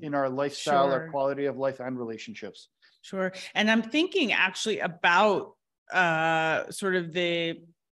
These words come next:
Speaker 2: I, you know, being in perimenopause, menopause, sort of having your, your life maybe feels upended because physiologically you are in flux.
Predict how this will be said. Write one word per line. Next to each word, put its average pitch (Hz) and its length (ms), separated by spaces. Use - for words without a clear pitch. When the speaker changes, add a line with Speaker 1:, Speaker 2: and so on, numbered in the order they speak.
Speaker 2:
I, 165 220
you 98 500
know, 175 100
being 240 480
in 185 220
perimenopause, 170 880
menopause, 156 760
sort 190 160
of 180 80
having 202 880
your, 156 680
your 175 240
life 170 560
maybe 165 300
feels 202 760
upended 147 840
because 151 600
physiologically 165 1000
you 147 440
are 147 640
in 180 240
flux. - 760